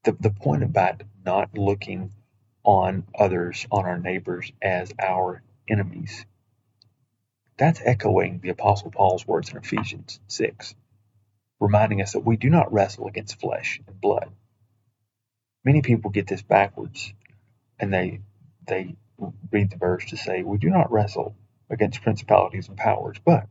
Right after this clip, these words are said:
rather against flesh and blood, because frankly, flesh and blood is a lot easier to attack. Back to Stone Street, and parents need to help their kids understand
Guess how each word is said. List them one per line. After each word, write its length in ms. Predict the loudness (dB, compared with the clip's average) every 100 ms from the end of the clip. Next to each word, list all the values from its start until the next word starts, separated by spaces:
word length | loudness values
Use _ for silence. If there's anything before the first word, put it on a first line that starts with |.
| _ 0
rather 280 | 2 2
against 300 | -2 -4 -2
flesh 300 | 2 2 0
and 100 | -6
blood, 280 | 2 2 2
because 240 | -4 -6 -2
frankly, 380 | -2 -2 -4
flesh 320 | -2 0 -2 -2
and 80 |
blood 180 | 0 0
is 60 | 4
a 40 |
lot 180 | 4 4
easier 340 | 0 0 -2
to 380 | -2 -2 -2 -2 -6 _ _ _ _ _ _ _ _ _ _ -20 _ _ 0
attack. 580 | 2 2 0 -6 -20 _ _ _ _ _ _ _ _ _ _ _ _ _ _ _ _ _ _ _ _ _ _ _ _ _ _ _ _ _ _ _ _ _ _ _ _ 2
Back 220 | 4 2
to 60 |
Stone 300 | 0 4 4
Street, 320 | 2 -2 -2 2
and 140 | 2
parents 460 | 2 0 0 -4 0
need 280 | 2 4
to 60 | 2
help 240 | 2 0
their 160 | 0 -4
kids 300 | -2 -2 0
understand 800 | -2 -4 -8 -6 -6 -6 -10